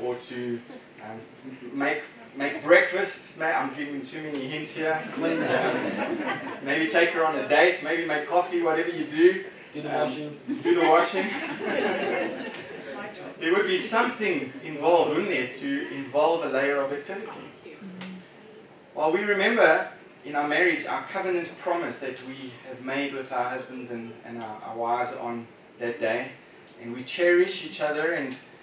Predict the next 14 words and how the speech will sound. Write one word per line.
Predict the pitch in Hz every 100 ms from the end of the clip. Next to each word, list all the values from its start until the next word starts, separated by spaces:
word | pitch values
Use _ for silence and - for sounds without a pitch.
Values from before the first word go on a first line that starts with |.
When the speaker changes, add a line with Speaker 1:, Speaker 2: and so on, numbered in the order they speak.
| - -
Speaker 1:
we | 120 123
love | 127 143 160 165 - -
our | 139
spouses | - 156 151 156 - 165 160 -
afresh, | 139 - 165 180 180 - - - - -
and | 120 120 120
we | 131 127 120 - - -
remember | 131 131 151 202 180
that | 151 147
day | 143 147 139
when | 139 131 135 - -
we | 131
got | 127 131 135
married. | 139 120 -